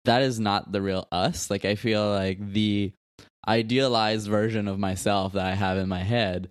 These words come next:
is also not me. <laughs> Like, it's not, it's not possible. It's not doable. And, uh, like, ultimately I have to think of,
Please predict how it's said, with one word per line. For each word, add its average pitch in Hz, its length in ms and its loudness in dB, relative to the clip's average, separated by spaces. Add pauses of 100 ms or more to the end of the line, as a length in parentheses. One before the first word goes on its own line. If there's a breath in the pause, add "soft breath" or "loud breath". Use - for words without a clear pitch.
(240)
is 123 120 0
also 113 420 2
not 101 340 -4
me. 98 380 -2
<laughs> - 40 -20
Like, 104 160 0
it's - 220 0
not, - 240 -6
it's - 180 -10
not 113 360 0
possible. 101 500 -2
It's 101 100 -4
not 113 200 0
doable. 104 520 -2 (600 loud breath)
And, 107 340 0
uh, 104 500 2 (320)
like, 107 240 0 (160)
ultimately 123 560 0
I 101 40 2
have 107 200 2
to 117 120 0
think 107 200 0
of, 98 320 -2